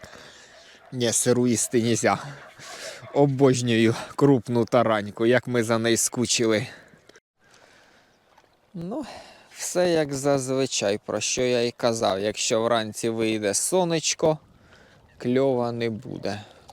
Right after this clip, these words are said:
Пройшла ціла година, де-не-де легенько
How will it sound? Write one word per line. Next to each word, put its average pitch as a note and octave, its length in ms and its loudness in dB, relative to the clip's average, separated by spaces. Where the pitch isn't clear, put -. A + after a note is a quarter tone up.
Пройшла A#2+ 580 2
ціла A#2+ 460 2
година, C#3+ 840 0
де-не-де B2+ 880 -2
легенько A#2 840 -2